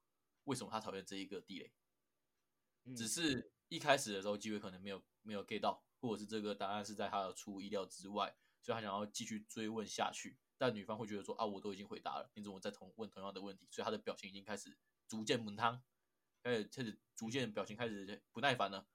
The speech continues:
Speaker 1: 然后机会他感觉说：“啊，哇，我是不是，我是不是已经，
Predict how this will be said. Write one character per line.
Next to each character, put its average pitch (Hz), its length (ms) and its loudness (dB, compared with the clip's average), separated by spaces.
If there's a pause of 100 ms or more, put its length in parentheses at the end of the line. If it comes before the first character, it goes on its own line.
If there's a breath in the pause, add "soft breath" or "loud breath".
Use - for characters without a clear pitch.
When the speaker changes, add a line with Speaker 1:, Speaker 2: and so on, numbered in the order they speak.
(120)
Speaker 1:
然 107 80 0
后 110 40 0
机 107 140 -4
会 117 80 0
他 120 100 6
感 101 140 -2
觉 92 40 -8
说 107 180 -6
：“啊， 127 120 -2 (320)
哇， 120 280 4
我 101 100 -6
是 107 140 -4
不 117 80 -2
是， 107 480 -2 (420 soft breath)
我 101 100 -2
是 120 120 -2
不 123 60 2
是 120 120 2
已 98 40 -4
经， 107 220 -8